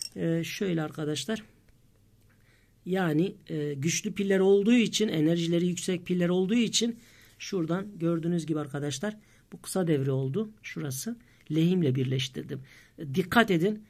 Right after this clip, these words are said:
Yani sizler benim gibi bu hataya düşmeyin. E, çünkü hem üzerindeki, e, bu tabaka çok zarif, zayıf, e, bir tabaka. Yani şu bakır tabakalar, e, levha.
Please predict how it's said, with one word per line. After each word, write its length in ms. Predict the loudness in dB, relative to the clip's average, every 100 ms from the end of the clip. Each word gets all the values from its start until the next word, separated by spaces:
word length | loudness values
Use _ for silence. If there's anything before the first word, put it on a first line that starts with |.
| _
Yani 320 | -6 -2 0 0
sizler 360 | -2 0 2
benim 180 | 2 2
gibi 100 | 0
bu 100 | -2
hataya 360 | -2 -2 -2 0
düşmeyin. 480 | 0 2 2 0 -6 -20 -12
E, 100 | -8
çünkü 300 | -4 -2 2
hem 300 | 2 2 0
üzerindeki, 720 | 0 2 4 4 2 2 0 0 -12 -20 -8
e, 680 | -2 0 0 -2 -4 -6 -6
bu 480 | -2 0 0 -2 -12 _ -2
tabaka 500 | 2 2 2 -2 -4
çok 240 | -2 -2 -2
zarif, 460 | -4 0 4 4 0 -6
zayıf, 600 | -6 2 6 6 4 -2 -10
e, 160 | -8 -6
bir 120 | -6
tabaka. 480 | -6 -4 -4 -4 -4
Yani 340 | -2 -4 -6
şu 500 | -10 -12 -12 -12 -16 -10
bakır 340 | -6 -2 -2 -4 -6
tabakalar, 520 | -8 -8 -8 -8 -8 -10
e, 200 | -8 -2
levha. 440 | -2 -2 -4 -6